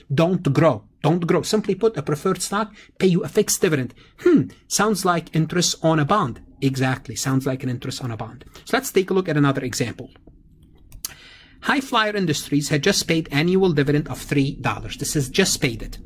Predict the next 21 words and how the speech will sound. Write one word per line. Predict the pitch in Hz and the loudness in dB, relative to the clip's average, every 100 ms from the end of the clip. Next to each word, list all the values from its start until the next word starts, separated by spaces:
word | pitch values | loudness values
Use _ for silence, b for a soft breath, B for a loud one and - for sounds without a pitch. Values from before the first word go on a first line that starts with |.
| B B B B - - - | B B B B -20 -20 -2
The | 147 | 2
dividend | 160 208 277 262 | 4 4 2 2
is | 143 | -2
expected | - - 190 - 226 - | -4 -2 -2 -2 -6 -2
to | 202 | 0
grow | 175 160 143 151 | 2 4 2 2
at | 143 | -2
a | |
constant | 143 175 180 175 202 180 | 0 0 0 0 0 2
rate | 143 139 | 2 2
of | 135 - - | -2 -4 0
eight | 156 170 | 0 0
percent | - - - 143 139 | -4 -4 0 0 0
indefinitely. | 160 156 139 - 127 - 110 | -2 0 0 -2 -8 -6 -6
That's | 127 131 - | -4 -4 -4
G. | 117 185 143 - - - - - B B B B B - - - | 0 0 0 -4 -20 -20 -20 -20 B B B B B -18 -6 -2
The | |
beta | 143 190 247 - | 2 2 2 0
of | 165 143 | 0 -2
the | |
high, | 151 - 180 214 | -2 2 2 0